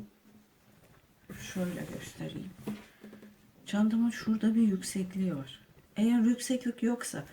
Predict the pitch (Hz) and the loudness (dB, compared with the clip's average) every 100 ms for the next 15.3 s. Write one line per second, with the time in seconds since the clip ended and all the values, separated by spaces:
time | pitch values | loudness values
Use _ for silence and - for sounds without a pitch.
0 | - - 240 214 - - - - 185 208 | -16 -4 -2 0 -4 -14 -16 -10 0 0
1 | - - 226 196 180 180 185 208 202 220 | 0 -4 -2 -2 -2 -4 -2 -4 -4 -4
2 | 233 220 208 269 - _ 214 233 240 - | -4 -4 -8 -8 -12 _ 0 2 2 -2
3 | - - - - 214 190 165 156 - 160 | -12 -20 -8 0 2 2 0 -6 -8 -8
4 | - - - - - - 247 240 269 269 | -8 -14 -20 -20 -20 -4 2 4 6 6
5 | 214 208 196 208 196 156 147 - - - | 6 0 -4 -2 -2 -2 -4 -12 -16 -18
6 | - - - 233 - 254 254 269 262 269 | -18 -18 -4 -2 0 -2 2 4 6 4
7 | - 226 269 - _ 220 185 165 - 143 | 2 -4 -8 -10 _ 2 2 0 -8 -12
8 | - _ - - 226 - 233 233 240 220 | -14 _ -16 -8 -8 -4 0 2 2 2
9 | 165 160 160 262 277 - - - - - | 0 -4 -4 -4 -4 -10 -20 -20 -20 -20
10 | - _ - - - _ _ - 262 254 | -20 _ -10 -10 -14 _ _ 4 6 8
11 | 220 190 180 180 - - - 185 180 175 | 6 2 0 -4 -8 -12 -4 2 2 2
12 | 170 170 165 208 - _ _ _ _ _ | -2 -4 -4 -6 -8 _ _ _ _ _
13 | _ _ _ _ _ _ _ _ _ _ | _ _ _ _ _ _ _ _ _ _
14 | _ _ _ _ _ _ _ _ _ 277 | _ _ _ _ _ _ _ _ _ 6
15 | 262 180 | 6 4